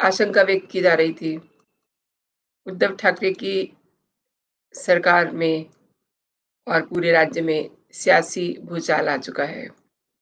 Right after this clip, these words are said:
ये बात, अ, मैंने अपनी पिछली वीडियो में भी कही थी कि स्थितियां ऐसी बन रही हैं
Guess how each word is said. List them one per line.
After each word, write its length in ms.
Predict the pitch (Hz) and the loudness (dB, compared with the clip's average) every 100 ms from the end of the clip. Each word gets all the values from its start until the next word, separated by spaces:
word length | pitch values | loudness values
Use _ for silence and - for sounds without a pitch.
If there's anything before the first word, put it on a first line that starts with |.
| _ _ _ _ _ _ - | _ _ _ _ _ _ -4
ये 100 | 180 | 2
बात, 360 | 185 175 175 170 | 4 4 2 0
अ, 880 | 175 170 160 160 160 156 151 151 - - | 2 2 0 -2 -4 -6 -6 -8 -12 -4
मैंने 320 | 180 170 180 | 0 2 2
अपनी 300 | 175 185 175 | 0 -2 -6
पिछली 300 | 180 180 190 | -6 -10 -8
वीडियो 260 | 185 180 196 | -2 0 0
में 120 | 196 | 0
भी 100 | 208 | -4
कही 220 | 190 175 | -4 -4
थी 200 | 170 196 - _ _ _ _ _ _ _ _ - | -6 -12 -14 _ _ _ _ _ _ _ _ -6
कि 420 | 170 165 160 160 - _ _ _ _ - | -2 0 -2 -4 -10 _ _ _ _ -12
स्थितियां 460 | 170 190 190 190 | -8 -6 0 2
ऐसी 220 | 180 170 190 | 4 2 -2
बन 200 | 170 185 | -2 -2
रही 320 | 190 165 160 | -2 -2 -2
हैं 260 | 160 202 | -4 -8